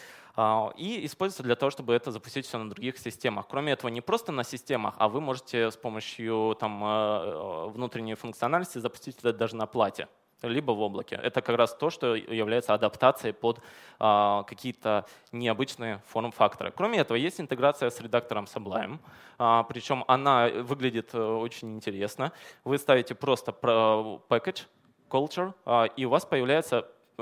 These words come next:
первая базовая функциональность. Вы можете сбилдить, например, вы можете получить, э, подсветку синтаксиса, э, э, IntelliSense и многое другое. В том случае, если вам, э, нужно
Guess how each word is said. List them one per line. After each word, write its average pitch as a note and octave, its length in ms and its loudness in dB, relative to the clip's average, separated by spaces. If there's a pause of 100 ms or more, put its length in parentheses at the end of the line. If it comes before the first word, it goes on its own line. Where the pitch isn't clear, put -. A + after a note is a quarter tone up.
(120)
первая D#3 280 4
базовая B2+ 280 4
функциональность. A2 600 -6
Вы B2+ 140 -6
можете G3 320 -2
сбилдить, A2 500 -6
например, C3 400 -2 (300)
вы D3 120 -2
можете F3 280 -2
получить, B2+ 440 -4
э, A2+ 240 2
подсветку A2 680 -6
синтаксиса, A#2+ 720 -4
э, A2 340 4 (680)
э, A2+ 140 -4
IntelliSense B2+ 600 -2
и A2+ 40 -8
многое D3 260 -2
другое. C3 320 2
В - 60 -12
том F#3+ 120 -2
случае, E3+ 320 -4
если C3 200 -4
вам, C3+ 320 2
э, A#2 100 -8
нужно B2+ 420 -6